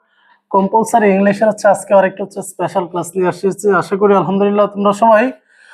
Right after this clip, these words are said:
আহ, অনেক ভালো আছো এবং পড়াশোনা আলহামদুলিল্লাহ ভালোই যাচ্ছে। শুরু থেকে যারা সিরিয়াস থাকে about ক্লাস সম্পর্কে এবং হচ্ছে তার পড়াশোনা সম্পর্কিতে, তার হচ্ছে দিন শেষে সেই সাকসেস হয়, দিন শেষে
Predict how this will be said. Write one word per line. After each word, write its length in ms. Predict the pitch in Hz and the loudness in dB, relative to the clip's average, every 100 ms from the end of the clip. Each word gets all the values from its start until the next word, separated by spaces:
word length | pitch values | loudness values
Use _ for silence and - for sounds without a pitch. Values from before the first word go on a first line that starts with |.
| - - - - | -20 -20 -10 0
আহ, 400 | 185 185 190 208 | 4 6 4 4
অনেক 320 | 208 226 180 | 2 2 2
ভালো 240 | 180 190 | 2 4
আছো 220 | 175 160 180 | 2 0 -8
এবং 160 | 190 190 | -10 -10
পড়াশোনা 360 | 202 202 226 | -8 -6 -4
আলহামদুলিল্লাহ 460 | 214 175 190 196 185 | -4 -4 -8 -8 -4
ভালোই 260 | 160 170 160 | -4 -6 -10
যাচ্ছে। 240 | 156 - | -16 -20
শুরু 260 | - 196 214 | -20 -16 -14
থেকে 280 | 233 233 | -14 -12
যারা 240 | 208 208 208 | -2 0 0
সিরিয়াস 380 | - 190 226 220 | -6 -10 -8 -8
থাকে 260 | - 226 247 240 254 - | -12 -12 -10 -10 -10 -4
about 300 | 185 180 196 - | 0 2 0 -2
ক্লাস 200 | 185 175 | -4 -2
সম্পর্কে 480 | - 180 202 185 202 | -6 -8 -8 -4 -4
এবং 280 | 170 170 | -4 -6
হচ্ছে 220 | 175 - 180 | -8 -12 -4
তার 160 | 175 160 | -4 -2
পড়াশোনা 380 | 165 170 - 190 | 0 -2 -4 -14
সম্পর্কিতে, 680 | - 196 214 208 202 240 247 - - - - | -12 -8 -6 -4 0 2 0 -4 -20 -8 0
তার 120 | 233 | 0
হচ্ছে 240 | 240 262 | 0 -6
দিন 300 | 190 196 214 | -2 -2 -2
শেষে 380 | 202 247 - 240 | -4 -8 -8 -10
সেই 320 | - 208 208 | -8 -4 -4
সাকসেস 480 | 202 202 185 170 170 | -2 -6 -6 -10 -8
হয়, 80 | 165 | -6
দিন 180 | 170 190 | -2 -2
শেষে 420 | 226 185 247 | 0 2 2